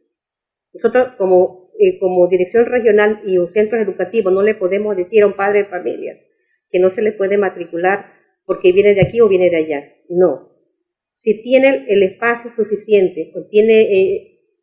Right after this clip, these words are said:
salones disponibles, o tiene el docente disponible que pueda albergar estudiantes de diferentes áreas,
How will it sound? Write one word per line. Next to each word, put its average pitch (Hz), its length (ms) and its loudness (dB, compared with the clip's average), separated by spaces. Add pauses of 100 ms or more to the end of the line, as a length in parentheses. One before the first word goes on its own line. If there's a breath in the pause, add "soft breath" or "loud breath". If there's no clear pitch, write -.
(200)
salones 208 360 2
disponibles, 202 480 4
o 170 160 0
tiene 208 200 2
el 202 80 -2
docente 208 440 -2
disponible 190 1040 0
que 180 260 -2
pueda 196 480 2
albergar 180 540 0
estudiantes 190 580 -4
de 185 60 -2
diferentes 185 480 -4
áreas, 202 280 0